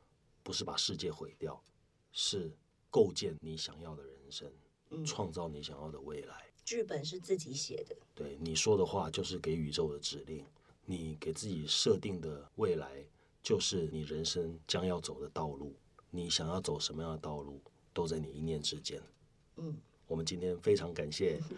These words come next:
Speaker 1: 神曲神小姐Divina<laughs>
Speaker 2: 啊，误会，误会。
Speaker 1: 再次的来到我们节目里面。我知道我不会跟她只合作这两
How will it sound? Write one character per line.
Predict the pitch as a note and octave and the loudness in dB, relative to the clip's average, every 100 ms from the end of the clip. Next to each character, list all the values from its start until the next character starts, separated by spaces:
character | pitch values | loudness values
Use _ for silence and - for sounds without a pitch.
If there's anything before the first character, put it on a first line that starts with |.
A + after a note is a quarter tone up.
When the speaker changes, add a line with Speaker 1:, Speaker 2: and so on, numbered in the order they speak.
| - | -8
Speaker 1:
神 | - - - E3+ | -2 0 8 8
曲 | - A#3 - | 10 6 4
神 | - - A#2 | 6 8 10
小 | D#3+ D3 | 12 12
姐 | D#3 D#3+ - | 12 10 8
Divina | A#2 G#2+ G3+ A#3 D#3+ | 0 6 10 12 10
<laughs> | |
Speaker 2:
啊， | D3 B2 G2 G2 - - - F#3 | 10 6 4 -2 0 2 6 8
误 | F#3+ E3+ F3+ | 6 4 4
会， | D#3+ | 4
误 | |
会。 | E3 | 10
Speaker 1:
再 | G#3 F#3 | 12 12
次 | D3+ F3 | 10 6
的 | D3+ C3+ A#2+ G#2 G2+ | 10 12 12 8 4
来 | A#2 C3+ | 8 12
到 | D3+ | 12
我 | A2+ | 12
们 | A2 A2 | 10 8
节 | A#2 | 8
目 | A#2 C3 | 8 8
里 | G#2 F#2+ | 6 8
面。 | A2 F2+ D#2+ - - - - | 8 8 0 -16 -20 -20 10
我 | D3 | 10
知 | D#3 | 12
道 | B3 F#3 | 12 12
我 | C3+ | 12
不 | C#3+ | 12
会 | F#3 | 10
跟 | E3+ C#3+ | 10 8
她 | C#3 C#3 C3+ C3+ | 10 10 10 8
只 | - F#2+ D#2+ | 2 2 2
合 | - F#2+ | 0 2
作 | G#2 G#2+ F#2+ F2 E2 | 10 10 10 6 -2
这 | - - | 6 8
两 | D#2+ | 8